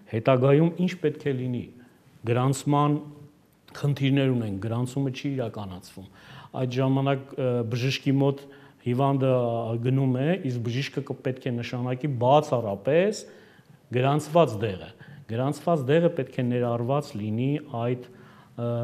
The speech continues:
Արմեդ համակարգում։ Ը, դրանից երևում է, որ հիմա Արմեդ համակարգի մեջ ինչ որ գրանցված է, ինչ որ առկա է, դրա բավականին, ինչպես ասեցի, մեծ մասը ուղղակի առկա չի դեղատներում, որովհետև չկա այդ դեղը։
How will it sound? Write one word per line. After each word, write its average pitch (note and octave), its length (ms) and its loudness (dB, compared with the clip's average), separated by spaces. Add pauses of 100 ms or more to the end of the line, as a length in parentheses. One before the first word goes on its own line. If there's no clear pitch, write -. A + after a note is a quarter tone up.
(420)
Արմեդ A#2 480 -2
համակարգում։ G#2+ 760 -6
Ը, - 580 -10 (260)
դրանից C3+ 520 0
երևում B2+ 400 0
է, D3+ 100 -2
որ B2 200 -4
հիմա A#2+ 340 -2
Արմեդ A#2+ 400 -4
համակարգի A2 680 -8
մեջ F#3 320 -4 (460)
ինչ G#3 200 2
որ C3 260 -2
գրանցված A#2+ 680 -2
է, A#2 180 0 (240)
ինչ B2+ 200 -6
որ C3 200 -4 (100)
առկա B2 380 -2
է, A2 180 -2 (360)
դրա F3+ 260 2 (180)
բավականին, C3 720 0
ինչպես A#2 360 -6
ասեցի, A#2+ 500 -8 (360)
մեծ D#3 340 -2
մասը D3+ 500 -4 (480)
ուղղակի D3+ 580 4
առկա C3 380 0
չի A#2 200 -6
դեղատներում, F2+ 720 -10
որովհետև D3+ 400 -6
չկա - 300 -8
այդ G2 240 -8
դեղը։ D#2+ 280 -18